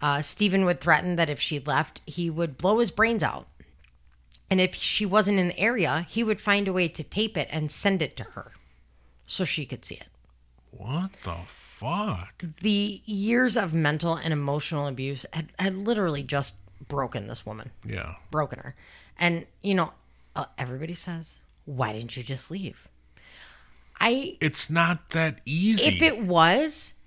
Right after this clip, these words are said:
Speaker 1: they would just leave.
Speaker 2: Right. It's just not
Speaker 1: It
Speaker 2: that
Speaker 1: takes an
Speaker 2: easy.
Speaker 1: average of seven times of leaving to be gone for good.
Speaker 2: Right.
Speaker 1: And the most dangerous time is when you leave.
Speaker 2: Mm-hmm.
Speaker 1: On top of the fact,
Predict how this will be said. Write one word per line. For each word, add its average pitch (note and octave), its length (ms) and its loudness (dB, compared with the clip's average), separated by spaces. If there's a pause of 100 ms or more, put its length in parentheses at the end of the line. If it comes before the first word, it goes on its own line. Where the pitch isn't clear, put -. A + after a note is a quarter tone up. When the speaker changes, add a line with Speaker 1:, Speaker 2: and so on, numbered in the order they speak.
(320)
Speaker 1:
they F3+ 180 6
would F3+ 240 6
just F3 320 8
leave. E3+ 440 0 (140)
Speaker 2:
Right. E3+ 460 4 (240)
It's - 380 0
just D3+ 440 2
not B2+ 280 4
Speaker 1:
It G#3 120 4
Speaker 2:
that A#2+ 140 6
Speaker 1:
takes - 220 4
an C#3+ 80 2
Speaker 2:
easy. F#3+ 220 4
Speaker 1:
average F#3 640 6
of F3 280 0
seven F3+ 600 0
times D#3 680 -4 (500)
of F3+ 160 2
leaving D3+ 440 -6 (180)
to F3+ 140 0
be E3 140 0
gone C#3+ 240 0
for A3 160 -6
good. D3+ 300 -6 (220)
Speaker 2:
Right. G2 340 -6 (100)
Speaker 1:
And F#3+ 160 4
the F#3 60 6
most F3 400 2
dangerous F#3+ 640 2
time D#3 760 -4 (440)
is D#3+ 200 -2
when B2 280 -4
you C3 140 -4
leave. C3+ 600 -8
Speaker 2:
Mm-hmm. G#2+ 500 -4 (640)
Speaker 1:
On G#3+ 160 2
top A#3 340 -2
of G3+ 160 -2
the E3+ 100 -4
fact, A#2 480 -8